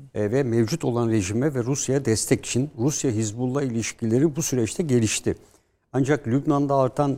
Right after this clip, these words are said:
e, bu ilişkiler üzerine bu hafta içerisinde iki ayrı toplantı yapıldı. E, Lübnan'dan heyetler Moskova'ya gittiler, geldiler. Moskova'da büyükelçilerle görüşmeler yapıldı. Ve, e, bu konuda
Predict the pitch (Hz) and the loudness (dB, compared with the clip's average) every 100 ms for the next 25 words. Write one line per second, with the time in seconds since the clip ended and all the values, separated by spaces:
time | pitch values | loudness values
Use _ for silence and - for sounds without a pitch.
0 | - 123 110 156 - 123 113 - 135 160 | -2 -2 2 2 2 0 0 -4 -4 -4
1 | 143 113 110 98 131 135 - 143 - 120 | -2 -2 -2 0 0 0 -2 -2 0 -2
2 | 107 117 110 165 - - _ - - 151 | -2 -4 -2 -4 -6 -20 _ -10 2 2
3 | 131 147 - 120 127 123 - 127 - 95 | 2 -2 -4 -2 2 2 2 0 2 -2
4 | 90 87 - 110 95 95 135 127 120 120 | -2 -6 -6 -4 -4 -2 -2 2 0 2
5 | 127 110 117 113 123 127 107 101 - 123 | -2 0 0 0 -2 0 0 -2 0 2
6 | 123 113 107 - 101 101 98 110 113 113 | 2 2 -2 -2 -2 0 0 0 0 0
7 | 117 - _ - 101 104 139 123 131 123 | -2 -10 _ -4 -4 -2 -2 2 2 2
8 | - 120 107 98 123 123 113 104 120 120 | -2 0 2 2 2 4 0 0 0 2
9 | 123 104 101 - 113 120 135 120 - 101 | 2 2 -2 -2 0 2 2 0 -2 -4
10 | 90 185 - _ _ _ _ 95 151 180 | -4 -6 -8 _ _ _ _ 0 2 2
11 | - 120 110 90 165 - 139 120 147 | -2 -2 -2 -4 -6 -2 0 0 -2